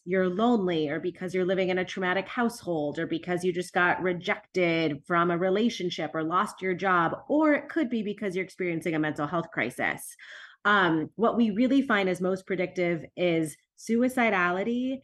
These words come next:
and being in a noticeable crisis. And those two things are not necessarily connected to any sort of list of symptoms or a formal diagnosis.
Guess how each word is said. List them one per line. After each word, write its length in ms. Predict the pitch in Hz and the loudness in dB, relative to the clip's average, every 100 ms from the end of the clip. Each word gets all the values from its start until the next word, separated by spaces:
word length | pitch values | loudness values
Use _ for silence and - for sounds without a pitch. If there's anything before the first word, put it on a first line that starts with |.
| _ - | _ -8
and 200 | 175 175 | -4 -2
being 300 | 190 196 196 | 2 4 4
in 120 | 185 | 4
a 80 | 175 | 2
noticeable 680 | 170 170 156 160 156 147 147 | 2 2 0 -2 -4 -4 -4
crisis. 680 | - 131 101 - - - - 151 | -4 -6 -6 -8 -8 -8 -12 -2
And 220 | 165 180 | 0 4
those 340 | 196 220 208 | 6 4 2
two 180 | - 202 | 0 -2
things 380 | 202 180 170 156 | 2 2 2 0
are 140 | 165 | -2
not 240 | 170 175 - | 0 -2 -2
necessarily 460 | 175 - 175 165 | -8 -6 -4 -2
connected 600 | 160 - 170 160 156 151 | -4 0 0 0 0 -2
to 100 | 143 | -2
any 220 | 151 160 147 | -2 -2 -2
sort 160 | 147 | -4
of 100 | 143 | -2
list 240 | 160 147 156 | -2 -4 -8
of 100 | 139 | -6
symptoms 540 | 165 151 147 139 135 | -2 -2 0 -2 -2
or 80 | 135 | -4
a 100 | 131 | -4
formal 260 | 143 131 120 | -4 -4 -4
diagnosis. 800 | 107 - - - - - - | -8 -8 -12 -12 -14 -14 -20